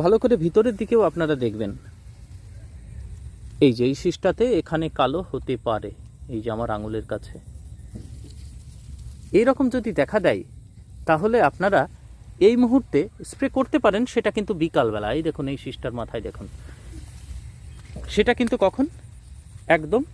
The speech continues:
সন্ধ্যার আগে, মানে মোটামুটি চারটে, সাড়ে চারটের দিকে জমিতে আপনারা স্প্রে করতে পারেন। অথবা শীষটা যখন এইরকম ঘুরে গেছে, পরাগায়নের পর এইরকম ঘুরছে,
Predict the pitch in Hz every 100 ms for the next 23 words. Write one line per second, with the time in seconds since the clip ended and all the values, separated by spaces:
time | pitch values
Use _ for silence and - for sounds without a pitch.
0 | - - - - - - 226 240 214 143
1 | 107 98 - - - - - - - -
2 | - - 175 202 208 208 202 208 - 190
3 | - 208 190 190 160 175 - 170 147 180
4 | 160 135 135 147 165 156 - - 160 185
5 | - 196 190 220 - - - 180 202 254
6 | 277 - 220 - 208 196 220 180 170 175
7 | 208 151 233 202 107 - 107 170 180 170
8 | 170 165 147 151 156 165 147 131 131 127
9 | 117 185 - -